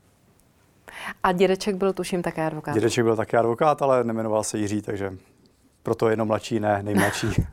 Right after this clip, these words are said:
Speaker 1: Jak vlastně, eh, když vezmeme vaše zaměření, což je poměrně hodně spojeno s I T oblastí, označil byste se vy sám třeba za moderního průkopnického advokáta?
Speaker 2: Eh, nevím, jestli se to dá nazvat přímo takto.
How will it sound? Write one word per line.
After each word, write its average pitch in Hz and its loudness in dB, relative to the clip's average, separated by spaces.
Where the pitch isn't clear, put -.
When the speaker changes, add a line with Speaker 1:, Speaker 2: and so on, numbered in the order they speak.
Speaker 1:
Jak 185 4
vlastně, 277 4
eh, 180 4
když 175 0
vezmeme 202 2
vaše 196 0
zaměření, 180 -2
což - -10
je 185 -6
poměrně 175 -6
hodně 175 -4
spojeno 175 -2
s - -6
I 180 -4
T 185 -2
oblastí, 180 0
označil 190 0
byste 196 -4
se 202 -2
vy 196 -4
sám 180 -2
třeba 175 -4
za 165 0
moderního 180 0
průkopnického 185 -4
advokáta? 254 -6
Speaker 2:
Eh, 113 4
nevím, 123 4
jestli 127 0
se - -6
to 131 0
dá 123 4
nazvat 120 0
přímo 127 -4
takto. 123 2